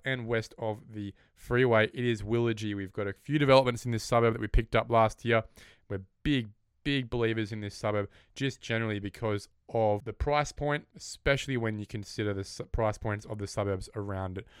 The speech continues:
Willagee sits in the mid five hundreds for most of its properties. A lot of older stuff there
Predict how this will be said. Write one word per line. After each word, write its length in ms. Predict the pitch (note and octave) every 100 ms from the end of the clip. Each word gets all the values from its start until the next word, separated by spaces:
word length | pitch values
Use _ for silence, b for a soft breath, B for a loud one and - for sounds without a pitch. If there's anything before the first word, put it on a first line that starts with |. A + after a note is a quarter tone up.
| -
Willagee 360 | D3+ D#3+ C#3 B2+
sits 320 | - C3+ -
in 80 | A#2+
the 60 |
mid 180 | A2 A2
five 260 | - A2 G2+
hundreds 300 | A#2 A2+ -
for 100 | G#2+
most 260 | A2+ -
of 40 | G#2
its 120 | -
properties. 500 | - A#2+ A2+ A2 A2
A 60 |
lot 100 | B2+
of 80 | C#3+
older 280 | C3 B2 B2+
stuff 360 | A2+ - A#2 -
there 340 | A2+ A2 A#2